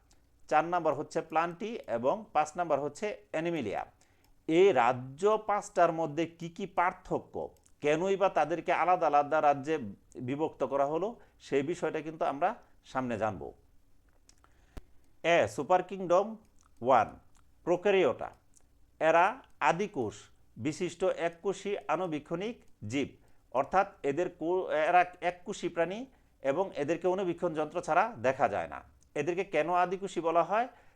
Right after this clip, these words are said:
কারণ এ স-, এ সকল জী-, জীবের কোষের কেন্দ্রিকা সুগঠিত নয়, অর্থাৎ নিউক্লিয়াস সুগঠিত নয়। তো রাজ্য এক মনেরা, রাজ্য একে কি?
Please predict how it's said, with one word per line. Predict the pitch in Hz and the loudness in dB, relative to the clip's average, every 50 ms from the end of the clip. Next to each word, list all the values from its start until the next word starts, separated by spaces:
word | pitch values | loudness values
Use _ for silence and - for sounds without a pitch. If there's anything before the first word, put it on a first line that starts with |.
| _ _ - | _ _ 2
কারণ | - 156 170 196 226 269 262 - _ _ _ _ _ _ - | 4 6 6 6 4 2 -4 -12 _ _ _ _ _ _ -4
এ | 131 139 147 147 | 0 0 0 0
স-, | 143 - 185 | 0 -2 -2
এ | 175 - 147 175 | -2 0 0 0
সকল | 170 - 185 151 175 180 170 143 | 0 0 -2 0 0 0 0 -2
জী-, | 127 131 131 - - 135 135 135 | -6 -12 -14 -12 -6 -2 -2 -2
জীবের | 123 113 135 156 147 190 196 185 | -2 -2 -4 -2 0 0 0 0
কোষের | 190 - 151 143 131 - - 185 170 147 | -2 -4 -6 -6 -6 -4 -2 -2 -2 -2
কেন্দ্রিকা | - 180 180 180 180 185 185 - 208 233 254 269 - _ _ _ _ - - | -2 -4 -4 -2 -4 -4 -2 0 0 0 0 -2 -8 _ _ _ _ -20 -8
সুগঠিত | - - 175 165 180 156 120 135 | -2 0 2 4 4 2 2 0
নয়, | 113 98 95 92 85 78 - - | -2 -2 -4 -8 -8 -8 -6 -4
অর্থাৎ | 127 131 - - 180 180 180 - | -4 -2 -2 0 0 0 0 -2
নিউক্লিয়াস | 120 131 139 135 - 170 185 196 220 247 240 - - _ _ _ _ _ | -4 -4 -4 -4 -4 -2 0 0 0 0 -2 -6 -18 _ _ _ _ _
সুগঠিত | - - 151 135 151 151 143 - 202 226 269 269 - _ - _ _ - - _ _ - 110 | -8 -6 -4 -4 -4 -4 -2 0 0 0 -2 -4 -8 _ -20 _ _ -20 -20 _ _ -12 -8
নয়। | 107 104 85 69 - - _ _ _ _ _ _ _ _ _ _ _ _ _ _ _ _ _ - | -8 -6 -8 -8 -10 -16 _ _ _ _ _ _ _ _ _ _ _ _ _ _ _ _ _ -2
তো | - 127 131 127 - - | 0 2 2 2 0 0
রাজ্য | 123 127 127 139 151 156 151 165 196 202 208 208 196 147 135 - - - _ _ _ _ _ _ _ _ _ _ _ - | 4 6 6 6 6 2 -2 0 2 4 4 4 2 0 -4 -10 -14 -20 _ _ _ _ _ _ _ _ _ _ _ -2
এক | - 185 185 151 - - - - - - - - - | 2 4 4 2 2 -4 -18 -20 -20 -20 -20 -14 -6
মনেরা, | 113 127 147 156 165 131 92 - - - - - _ _ - _ _ _ - - _ _ _ - - _ _ _ - _ _ _ _ _ _ _ _ _ _ - _ _ _ _ _ _ _ _ - | -2 0 0 2 2 0 0 -2 -6 -14 -20 -20 _ _ -20 _ _ _ -20 -20 _ _ _ -20 -20 _ _ _ -20 _ _ _ _ _ _ _ _ _ _ -20 _ _ _ _ _ _ _ _ 0
রাজ্য | 110 120 135 135 135 175 196 | 2 2 2 2 4 4 6
একে | 196 202 196 214 208 | 6 4 4 0 -2
কি? | 208 - 233 269 285 | -2 -4 -6 -8 -8